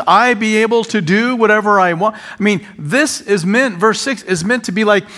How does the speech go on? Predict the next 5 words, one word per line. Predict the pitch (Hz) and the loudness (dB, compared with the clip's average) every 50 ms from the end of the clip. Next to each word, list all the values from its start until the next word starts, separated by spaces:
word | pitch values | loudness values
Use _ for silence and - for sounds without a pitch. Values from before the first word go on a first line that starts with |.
| - - - | -20 -20 -16
this, | - 143 202 196 - - - | 0 2 2 2 2 0 -6
like, | 185 180 180 180 165 170 - - - - - _ _ - | 0 2 2 2 2 -2 -6 -20 -20 -20 -20 _ _ -4
resounding | 147 156 160 143 110 165 214 226 254 269 277 240 - 233 214 190 | -2 0 0 0 0 2 2 4 4 4 2 2 0 0 -2 -2
rebuke | 175 185 175 160 127 107 139 165 202 233 262 226 - - - 170 170 156 - - - | -2 -2 -2 -4 -6 -4 -2 0 2 2 2 0 -4 -6 -10 -8 -8 -10 -10 -10 -2
and, | 180 190 190 185 180 180 175 160 | 0 2 2 2 2 0 -2 -6